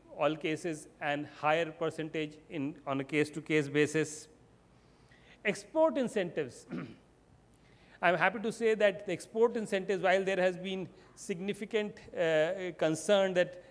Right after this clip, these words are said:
export incentives may go, India continues to be one country which,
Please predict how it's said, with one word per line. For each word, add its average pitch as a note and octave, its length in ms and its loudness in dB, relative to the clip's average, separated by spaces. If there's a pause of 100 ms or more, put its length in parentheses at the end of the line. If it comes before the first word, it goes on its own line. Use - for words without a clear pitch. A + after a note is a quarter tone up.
export G3+ 420 -2
incentives F#3 520 -4
may D#3+ 160 -4
go, F3+ 400 2 (1400)
India G3+ 300 4
continues A3+ 540 0
to A#3+ 80 -10
be G#3+ 100 -6
one G#3+ 200 2
country A3 400 -2
which, - 380 -8